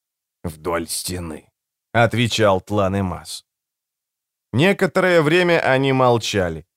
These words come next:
Тишину нарушали лишь скрип костей Онрака, скрежет его подошв, шипение Тисты Эдур до шлёпки, с которыми его тело и конечности бились о покрытые илом камни.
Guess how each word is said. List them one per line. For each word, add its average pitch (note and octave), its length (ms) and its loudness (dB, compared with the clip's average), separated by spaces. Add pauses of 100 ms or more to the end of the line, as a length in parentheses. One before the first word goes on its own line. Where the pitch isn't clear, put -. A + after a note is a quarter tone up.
(380)
Тишину C#3+ 440 2
нарушали F3+ 560 2
лишь E3 260 0
скрип D#3+ 360 -4
костей D3 500 2
Онрака, C#3 640 0
скрежет F3 500 0
его D#3+ 220 2
подошв, C3+ 600 0 (200)
шипение F3+ 640 2
Тисты D#3 340 -2
Эдур D#3+ 420 2
до D3+ 140 2
шлёпки, C3+ 600 -2 (140)
с - 100 -10
которыми G#2 420 2
его G2+ 240 2
тело B2+ 320 2
и G#2+ 80 2
конечности G#2+ 960 -2 (240)
бились D#3+ 460 0
о C3+ 60 4
покрытые G#2+ 600 -2
илом F2 420 -4
камни. E2+ 500 -4